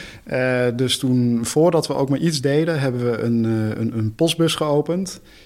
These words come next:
in, eh, het, het plaatsje met de naam Wouwse Plantage. Goeie naam. Eh, en daar hebben we een oproepje gedaan van dat mensen daar, eh, hun post naartoe konden sturen. Ook niet gezegd wat voor post, of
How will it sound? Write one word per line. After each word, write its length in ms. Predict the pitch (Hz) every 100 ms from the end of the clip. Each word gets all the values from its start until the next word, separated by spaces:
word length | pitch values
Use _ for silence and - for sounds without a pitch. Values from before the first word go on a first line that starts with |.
| -
in, 340 | 139 123 120
eh, 640 | 117 110 110 107 104 - 101
het, 200 | 113 -
het 200 | 113 -
plaatsje 460 | - 135 143 - 127
met 180 | 117 117
de 60 | 123
naam 340 | 120 120 110
Wouwse 440 | 107 113 135 135 110
Plantage. 680 | 120 113 123 139 151 202 196 - - - - -
Goeie 280 | - 143 123
naam. 240 | 104 123 180 - - - - -
Eh, 480 | - 120 117 117 117
en 300 | 120 120 120
daar 140 | 113 120
hebben 180 | 117 113
we 40 |
een 60 | 120
oproepje 360 | 147 139 135 131
gedaan 340 | 123 123 120
van 180 | 113 117
dat 160 | 113 110
mensen 320 | 117 117 117
daar, 400 | 113 107 104 104
eh, 60 | 107 104 101 95
hun 180 | 135 139
post 220 | 160 165
naartoe 240 | 175 175
konden 360 | 160 131 117 107 98
sturen. 540 | - 135 113 104 101 -
Ook 160 | - 123
niet 160 | 143 139
gezegd 380 | 127 123 110 - -
wat 180 | 123 -
voor 140 | 151
post, 480 | 147 165 190 - -
of 360 | - 110 - -